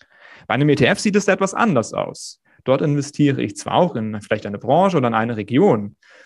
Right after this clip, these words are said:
aber da wird die Aufteilung vorgegeben. Denn ich investiere hier in einen sogenannten Index, oftmals eben in einen Aktienindex,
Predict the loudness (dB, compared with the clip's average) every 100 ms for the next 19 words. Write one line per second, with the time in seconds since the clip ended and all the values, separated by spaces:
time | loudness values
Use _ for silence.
0 | _ -8 -4 -2 0 0 2 2 0 -2
1 | -6 -8 -2 0 2 0 -2 -4 -6 -18
2 | _ _ _ _ -8 -4 -4 -4 -6 -6
3 | 0 2 4 4 4 2 -2 -2 -2 0
4 | -2 -2 -2 0 0 -2 -8 -6 -4 -2
5 | -2 -2 -4 -6 -8 -14 -12 -8 -6 -4
6 | -4 -4 -6 -10